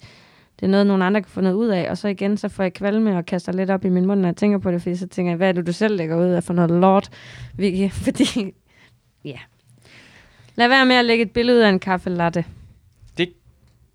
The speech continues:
Speaker 2: har jeg
Speaker 1: Medmindre
Speaker 2: kun
Speaker 1: du
Speaker 2: gjort én
Speaker 1: skriver
Speaker 2: gang.
Speaker 1: en utrolig sjov tekst til.
Speaker 2: Ja. Jeg har kun gjort det én gang, hvor jeg lavede en rigtig god cappuccino.
Speaker 1: Ja.
Speaker 2: Men jeg lavede den selv.
Speaker 1: <laughs> Se, hvad jeg har skabt.
Speaker 2: <laughs> Men, men det er fordi, jeg synes, det er, jeg synes, det er ret svært for mig, fordi,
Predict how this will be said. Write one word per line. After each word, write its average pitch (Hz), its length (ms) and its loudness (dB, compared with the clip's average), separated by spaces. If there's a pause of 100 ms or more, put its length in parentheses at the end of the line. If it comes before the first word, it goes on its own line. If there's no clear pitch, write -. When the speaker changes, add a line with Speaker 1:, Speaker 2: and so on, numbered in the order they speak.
(340)
Speaker 2:
har 120 160 -2
jeg 110 240 2
Speaker 1:
Medmindre 196 320 4
Speaker 2:
kun 202 80 4
Speaker 1:
du 185 40 2
Speaker 2:
gjort 196 100 4
én 233 40 0
Speaker 1:
skriver 214 200 6
Speaker 2:
gang. 180 140 4
Speaker 1:
en 147 40 -4
utrolig 180 420 -4
sjov - 220 -4
tekst - 280 -10
til. 175 160 -8
Speaker 2:
Ja. 104 120 -4 (720)
Jeg 123 80 -2
har 151 80 2
kun 151 40 -8
gjort 160 120 2
det 151 180 -2
én 143 40 -8
gang, 120 160 0
hvor 113 100 -2
jeg 107 60 0
lavede 110 160 0
en 107 60 -4
rigtig 117 160 -4
god 113 220 -4 (120)
cappuccino. 101 440 -6 (400)
Speaker 1:
Ja. 202 60 -8 (260)
Speaker 2:
Men 120 80 0
jeg 120 100 4
lavede 127 120 6
den 320 80 6
selv. - 200 2 (260)
Speaker 1:
<laughs> - 200 2
Se, 320 160 4
hvad 311 160 8
jeg 254 80 6 (100)
har 269 60 8
skabt. - 580 0 (520)
Speaker 2:
<laughs> - 540 -12
Men, - 0 -
men 160 160 0
det 180 80 4
er 180 40 4
fordi, 185 200 -2
jeg 180 100 2
synes, 170 160 -10
det 165 80 -2 (140)
er, 131 80 -6
jeg 131 100 -4
synes, 131 120 -16
det 156 80 -6
er - 60 -2
ret 139 80 -2
svært 139 300 0
for 110 120 -6
mig, 104 160 -4
fordi, 107 220 -6